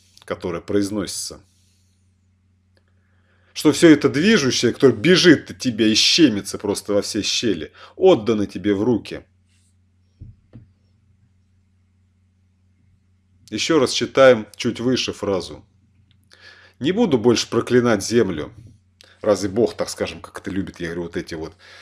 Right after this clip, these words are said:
богоненавистники, я их прям буду так называть сатанистами. Это же Бог проклял человека. А проклята земля за тебя кем? Не Богом разве? Кто мог еще проклясть? Там только Бог, земля и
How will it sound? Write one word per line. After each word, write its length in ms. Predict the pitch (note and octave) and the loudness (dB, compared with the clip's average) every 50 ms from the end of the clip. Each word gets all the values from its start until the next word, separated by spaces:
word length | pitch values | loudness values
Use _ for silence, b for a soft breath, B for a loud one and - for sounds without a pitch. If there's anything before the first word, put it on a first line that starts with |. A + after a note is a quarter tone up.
| B B B B B B B B | B B B B B B B B
богоненавистники, 1080 | C3 C3 - C#3 C3 G#2+ B2 B2 B2 B2 C3 C3 B2+ A#2+ G#2 - - G2+ - - F#2 | -10 0 4 4 6 6 4 2 2 4 4 4 4 4 2 -2 -4 -10 -10 -6 -6
я 60 | F#2 | -6
их 100 | E2 - | -6 -4
прям 300 | - G#2 A2+ G#2+ F#2 E2 | 0 2 4 4 4 2
буду 140 | E2+ - - | -4 -14 -14
так 200 | - - - - | -14 -14 -12 -12
называть 340 | F#2 E2+ G2 G2 F#2 E2+ - | -10 -6 -4 -2 -2 -4 -4
сатанистами. 600 | - F2+ G#2+ G#2 G#2+ G#2 G2 F#2+ - F#2 E2+ E2+ | -6 -4 -2 -2 -2 -2 -6 -8 -10 -12 -12 -12
Это 140 | F2 - - | -12 -10 -10
же 100 | G#2 G#2 | -10 -6
Бог 460 | F#2 A#2 C3+ C#3+ C#3+ C#3 - - b b b b b | 0 4 6 6 6 4 2 -8 b b b b b
проклял 380 | - A2 G2 - - F#2 E2+ | 0 0 0 0 -2 -8 -8
человека. 720 | - - - F#2+ G2 G2 F2+ F2+ E2+ E2 - - D2+ C2+ - _ _ _ _ _ _ _ _ _ _ _ _ _ _ _ _ _ _ _ _ _ _ _ _ _ _ _ _ _ _ _ _ _ - - | -8 -6 -6 -4 -2 -4 -4 -4 -8 -12 -12 -16 -20 -20 -20 _ _ _ _ _ _ _ _ _ _ _ _ _ _ _ _ _ _ _ _ _ _ _ _ _ _ _ _ _ _ _ _ _ -8 -6
А 80 | F#2+ | -6
проклята 420 | F#2 - B2+ B2+ A2+ - F#2+ G#2 G#2 | 0 2 2 2 2 2 -4 -8 -6
земля 460 | - A#2 A#2 G2+ G2 F#2+ G2 G2+ F2+ | -4 -4 -2 -2 0 0 0 0 0
за 100 | F2 E2 | -2 -6
тебя 360 | - - F2+ D2+ F2 E2 D2 | -14 -14 -14 -12 -12 -12 -12
кем? 320 | - - G#2 F#2+ D2 D2 D#2+ | -10 -8 -8 -8 -8 -10 -14
Не 80 | F2+ | -4
Богом 340 | E2+ A2+ C#3+ D#3+ - G2+ F2 | 2 4 4 4 2 0 -6
разве? 180 | E2+ D2+ - - | -8 -10 -12 -4
Кто 200 | - - D3 A#2 | 2 4 4 4
мог 200 | G#2+ G2 - - | 2 0 -4 -4
еще 200 | - - A2+ - | -4 -2 -2 -2
проклясть? 440 | - F#2+ F#2 - G2 B2+ - - | 0 -2 -4 -2 -2 -4 -4 -2
Там 140 | - D3+ E3 | -2 -4 -2
только 300 | - E3+ D3+ B2+ - D3 | 0 0 0 0 -2 -6
Бог, 260 | C3+ D3 G3 F#3+ D#3 | -2 2 4 4 4
земля 460 | A2+ G#2 A2 A2 A#2 B2 C3 B2+ B2 A2+ | 2 0 -4 -4 -2 0 2 2 2 0
и 340 | G2+ G2 F#2+ G2 G2 F#2 | -2 -4 -4 -4 -4 -6